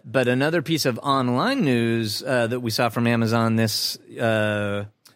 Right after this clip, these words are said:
week or last week was this new Amazon small business storefronts. Um, and so I thought you might have a, a P O V on that, but the, the gist of it is it's a way for a small business that's a three P seller on Amazon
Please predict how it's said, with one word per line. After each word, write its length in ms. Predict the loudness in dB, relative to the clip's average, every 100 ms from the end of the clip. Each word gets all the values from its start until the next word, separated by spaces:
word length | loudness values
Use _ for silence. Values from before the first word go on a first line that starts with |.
| _ _ _ -20
week 460 | -10 -2 -2 0
or 220 | -2 -2 -4
last 420 | 0 2 2 0
week 320 | 0 0 -4
was 800 | -2 2 4 2 2 2 0 -6 -12 _ _
this 220 | -4 -2
new 720 | 0 2 2 4 2 2 0
Amazon 580 | -2 -2 0 0 0 0
small 340 | -2 0 2
business 800 | 2 0 0 0 0 -4 -6 -8 -4
storefronts. 680 | -2 -2 -2 -4 -6 -10 -10 _ -4
Um, 520 | 0 2 2 0 -4 -10 -20 _ _
and 100 | -6
so 100 | -2
I 60 | 0
thought 260 | 0 -2
you 320 | -2 0 2 2
might 220 | 2 2
have 220 | 2 2
a, 460 | 2 2 2 0 -6 -6
a 320 | 0 2 0 -4 -14
P 260 | -2 2
O 100 | 4
V 160 | 4 2
on 120 | 2
that, 200 | 0 0
but 200 | -2 -2 -6
the, 340 | -2 0 0 -2
the 160 | -4 -4
gist 400 | 0 0 2 0
of 140 | 0
it 100 | 2
is 420 | 4 4 2 -2 -8 -18 -12
it's 140 | -4 0
a 60 |
way 200 | 4 2
for 140 | 2 -2
a 40 |
small 280 | 0 0 0
business 480 | 0 0 0 -2 -2
that's 260 | -2 -2
a 120 | -2 -2
three 260 | -2 -4
P 200 | -2 -2
seller 340 | 0 0 0 0
on 200 | 0 -2
Amazon 1080 | -2 -2 -2 0 0 0 0 0 -2 -4